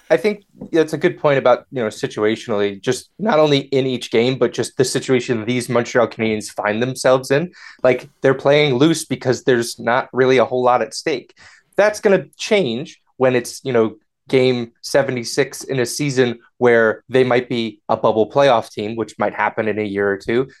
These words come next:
Like, does he take those same risks? And is he as effective because of his decision to take those risks or not? It'll be an interesting way to see how he, you know, sort, sort of not tones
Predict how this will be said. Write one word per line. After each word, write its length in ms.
Like, 220
does 240
he 100
take 320
those 220
same 240
risks? 400
And 120
is 200
he 160
as 240
effective 580
because 500
of 380
his 240
decision 640
to 160
take 280
those 200
risks 340
or 60
not? 220
It'll 120
be 140
an 60
interesting 460
way 180
to 100
see 240
how 360
he, 400
you 100
know, 120
sort, 340
sort 180
of 220
not 220
tones 480